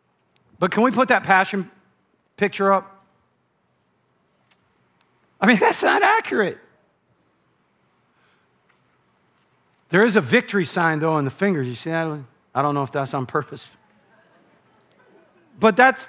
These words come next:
just not even close. There was no structure to his face if you could not recognize him.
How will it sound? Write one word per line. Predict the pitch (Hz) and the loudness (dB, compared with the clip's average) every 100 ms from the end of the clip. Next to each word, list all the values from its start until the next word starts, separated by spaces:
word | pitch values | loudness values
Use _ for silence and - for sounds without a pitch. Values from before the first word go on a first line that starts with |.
| _ | _
just | 226 233 - | -4 -4 0
not | 208 226 226 | 2 4 2
even | 196 185 185 | -4 -4 -4
close. | - 214 220 214 - - _ _ _ _ _ _ _ _ _ _ _ _ _ _ _ _ _ | -2 2 4 2 -4 -20 _ _ _ _ _ _ _ _ _ _ _ _ _ _ _ _ _
There | 147 220 | 0 4
was | 226 165 | 4 2
no | 208 254 277 | 2 2 0
structure | - - 247 262 - 226 | -6 0 2 2 -2 -6
to | 208 - 208 | -6 -2 0
his | 170 - | 0 -4
face | - 220 185 135 - - | -2 0 0 -4 -14 -10
if | 160 170 | -8 -8
you | |
could | - 185 | -6 0
not | 180 185 170 | 0 0 -2
recognize | 170 185 185 151 143 135 120 - | -2 -2 -2 -8 -4 -4 -4 -8
him. | 135 95 | -10 -12